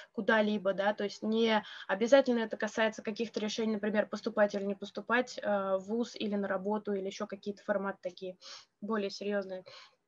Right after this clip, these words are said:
Невротическая, да, это все, что касается откладывания жизненно важных решений. Вот тут уже, э, конкретно идет, э, выбор профессии, а также создание семьи.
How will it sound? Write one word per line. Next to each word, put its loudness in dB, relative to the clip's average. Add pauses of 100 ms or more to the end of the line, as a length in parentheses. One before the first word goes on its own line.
(680)
Невротическая, 4
да, 2
это -2
все, 2
что -8
касается 0
откладывания 0
жизненно 2
важных 2
решений. 0
Вот -4
тут -4
уже, 2 (320)
э, 4
конкретно 2
идет, 2
э, -2
выбор 2
профессии, 4
а 2
также 0
создание -2
семьи. -4